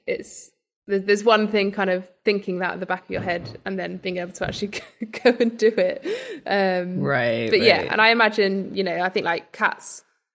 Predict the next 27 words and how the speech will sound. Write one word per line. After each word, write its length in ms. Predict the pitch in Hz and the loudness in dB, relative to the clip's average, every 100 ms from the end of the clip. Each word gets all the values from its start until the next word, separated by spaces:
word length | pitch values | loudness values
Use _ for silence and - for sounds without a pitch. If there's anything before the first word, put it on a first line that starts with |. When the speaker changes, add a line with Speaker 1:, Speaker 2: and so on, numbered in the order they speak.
| _ _ _ _ _ _ - | _ _ _ _ _ _ -12
Speaker 1:
sort 200 | - 196 | -6 -4
of 40 | 190 | -2
similar 600 | - 196 185 180 180 - | 0 0 2 2 0 -2
in 120 | 185 | -6
some 300 | 185 185 185 | -4 -4 -4
ways, 460 | 180 175 175 180 - | -6 -4 -4 -4 -8
but 440 | - 170 - - _ _ _ - | -4 -2 -2 -8 _ _ _ -6
also 280 | 196 190 175 | -4 -4 -8
very 360 | - 190 180 | -2 0 0
different 320 | 170 180 - 180 | -2 -6 -8 -6
in 60 | |
others, 360 | 175 175 175 175 | -6 -4 -6 -6
and 140 | 175 | -10
that 100 | 175 | -6
actually 600 | 175 - - 175 170 175 - - | -6 -6 -10 -8 -8 -8 -12 -16
she 260 | - 180 | -8 -8
was 320 | 175 175 - - _ _ | -6 -10 -12 -16 _ _
probably 260 | 180 180 | -8 -6
newer 720 | 180 180 185 180 180 175 180 180 _ | -6 -4 -2 -2 -2 -2 -4 -8 _
to 160 | - 180 | -8 -6
triathlon 680 | - 185 175 180 - 175 170 | -6 -6 -6 -6 -8 -8 -6
in 140 | 170 | -8
some 240 | 180 180 175 | -8 -8 -8
ways 380 | 165 170 180 180 | -6 -6 -8 -8
than 100 | 175 | -8
I 160 | 175 | -6
was 480 | 165 165 175 185 | -6 -6 -6 -8